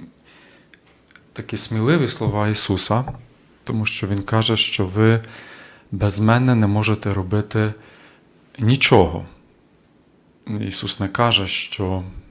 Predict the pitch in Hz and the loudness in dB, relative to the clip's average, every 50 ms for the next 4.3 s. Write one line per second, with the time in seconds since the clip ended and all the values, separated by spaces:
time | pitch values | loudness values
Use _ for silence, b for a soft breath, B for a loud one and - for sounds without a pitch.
0 | - _ _ _ _ - - _ _ _ B B B B B B B B B B | -20 _ _ _ _ -20 -20 _ _ _ B B B B B B B B B B
1 | B B B B _ _ _ _ - - - 113 113 - - 110 104 104 101 98 | B B B B _ _ _ _ -12 -2 0 0 2 2 0 0 -2 -2 -6 -8
2 | 98 92 - 107 92 104 101 - 98 - - 104 - 107 101 90 95 101 107 107 | -8 -4 -4 -2 -2 -2 -2 -2 -6 -6 -8 -6 -4 -4 -4 -2 2 2 4 4
3 | 107 107 - 95 98 98 98 98 101 101 98 95 95 101 95 - 98 95 101 110 | 2 0 -4 -4 -4 -4 -2 -2 -2 -2 -2 -4 -4 -6 -6 -6 -4 -2 0 2
4 | 123 147 139 127 127 117 | 2 2 2 2 -2 -4